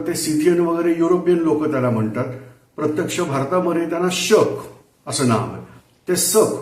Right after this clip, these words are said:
किंवा शक या नावाने हे ओळखले जातात. मोगा किंवा मॉस, एम ए यू एस असं स्पेलिंग करतात त्याचं. हा पहिला आक्रमक या ठिकाणी आहे ज्ञात, अ, आक्रमणातला.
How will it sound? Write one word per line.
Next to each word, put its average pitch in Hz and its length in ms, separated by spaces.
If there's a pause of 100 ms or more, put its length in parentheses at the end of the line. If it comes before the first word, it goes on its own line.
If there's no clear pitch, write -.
(320)
किंवा 165 280
शक - 640
या 151 120
नावाने 151 600
हे 143 80
ओळखले 127 400
जातात. 127 340 (480)
मोगा 139 760 (400)
किंवा 147 580 (200)
मॉस, 127 600
एम 147 180
ए 151 100
यू 143 180
एस 139 140
असं 135 180
स्पेलिंग 127 400
करतात 123 320
त्याचं. 123 340 (500)
हा 156 240
पहिला 151 760 (180)
आक्रमक - 600 (380)
या 135 80
ठिकाणी 127 380
आहे 127 580
ज्ञात, 170 580
अ, 135 340 (360)
आक्रमणातला. 127 760